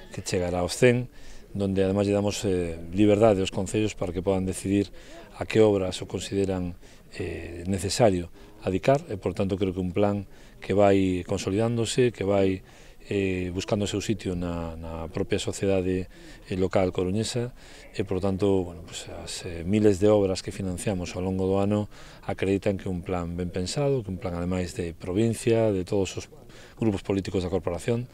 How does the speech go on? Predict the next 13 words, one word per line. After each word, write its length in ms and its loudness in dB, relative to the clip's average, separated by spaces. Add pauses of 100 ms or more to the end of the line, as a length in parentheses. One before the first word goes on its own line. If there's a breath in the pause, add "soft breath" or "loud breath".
(460 loud breath)
eh, 480 -8
creo 160 -6
que 160 -4
ten 240 -2
todos 240 -4
os 80 -14
parabéns 480 -2 (400 loud breath)
dos 160 -6
alcaldes 480 -2
e 0 -
alcaldesas 480 -6
da 80 -8
provincia. 480 -10